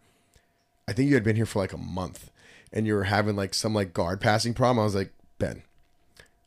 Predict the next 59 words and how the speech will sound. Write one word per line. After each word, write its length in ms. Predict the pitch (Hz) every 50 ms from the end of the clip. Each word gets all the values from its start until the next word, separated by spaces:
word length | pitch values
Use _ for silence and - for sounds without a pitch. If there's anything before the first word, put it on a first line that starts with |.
| _ -
I'm 80 | 107
gonna 180 | 98 110 101 98
regret 380 | 92 87 90 - 98 85 80 -
showing 340 | - - 92 85 85 87 85
you 80 | 80
this." 320 | 78 - - - - - - - _ _ _ _ _ _ _ _ _ _ _ _ _ _ _ -
I 40 | 104
was 100 | 107 95 110
like, 80 | 98 -
"Show 180 | - 101 98
me 100 | 104 107
how 100 | 104 104
you 100 | 98 98
do 180 | 90 92 98 92
a 40 | 85
deadlift." 480 | 95 85 85 82 80 76 60 - - - - - - - - - - -
And 60 | - -
he's 120 | - 85
like, 120 | - - -
"Yeah," 100 | 156 123 -
he 120 | 76 71 69 64
does 240 | 60 87 78 80
it. 40 | 80
I 40 | 64
was 100 | 98 95
like, 120 | 95 87 -
"All 80 | 87
right, 140 | 76 - - _ _ _ _ _ _ _ _ _ _ _
when 120 | - 95
you 100 | 95 95
go 160 | 95 113 110 104
double 420 | 95 - 101 90 90 107 107 107
under," 340 | 101 101 98 - 87 - - _ _ _ - - _ _ -
I 20 | -
was 100 | 90 92
like, 80 | 87
"You 60 | 90
bring 160 | - 85 87 90
both 280 | - 90 87 92 - 110
elbows 260 | 98 101 101 101 101
in, 120 | 101 104
come 200 | 101 - 98 92
here." 160 | 85 101 92
I 40 | 95
was 100 | 92 -
like, 180 | 92 95 - -
"Now 140 | 95 92 92
what 140 | 95 90
I 60 | 92 98
want 300 | 104 110 117 117 - -
you 100 | 123 127
to 40 | 120
do 300 | 107 143 156 131 - - - _ _ _ - - - - - - - - -
is 160 | 101 104 92
you're 100 | 101 120
gonna 140 | 151 139 107
do 160 | 95 104 98 78
a 40 |
deadlift 640 | - _ - 92 107 95 78 80 - - - - -